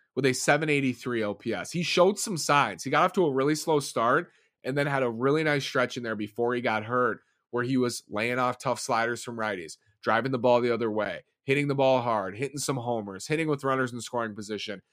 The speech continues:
became a productive hitting catcher, the guy the Twins thought they were putting into that role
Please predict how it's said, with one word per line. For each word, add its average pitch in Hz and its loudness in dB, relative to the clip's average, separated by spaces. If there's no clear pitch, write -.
became 147 0
a 127 2
productive 127 0
hitting 117 -4
catcher, 123 -2
the 98 -6
guy 107 -2
the 110 -4
Twins 107 -10
thought 104 -2
they 110 -2
were 104 -4
putting 110 -6
into 98 -10
that 95 -6
role 98 0